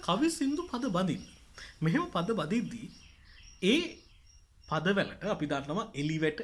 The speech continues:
එලි සමය ගලපන්න ඕන, අනුප්‍රාස රසය තියෙන්න ඕන,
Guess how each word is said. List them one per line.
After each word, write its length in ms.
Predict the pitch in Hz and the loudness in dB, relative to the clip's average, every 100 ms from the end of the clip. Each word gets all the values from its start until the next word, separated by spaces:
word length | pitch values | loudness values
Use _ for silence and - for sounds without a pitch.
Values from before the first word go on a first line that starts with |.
| - | -6
එලි 220 | 139 156 | -2 -2
සමය 320 | 160 156 156 147 | 0 0 0 -2
ගලපන්න 520 | - 98 - 131 143 | -4 -10 -8 -4 2
ඕන, 160 | 170 220 - - - | 4 2 -4 -16 -10
අනුප්‍රාස 680 | - 160 165 - 160 151 147 | 2 4 4 2 2 2 2
රසය 320 | 135 127 - 107 | -4 -6 -6 -10
තියෙන්න 440 | - 98 110 139 | -12 -14 -8 0
ඕන, 200 | 165 185 | 4 4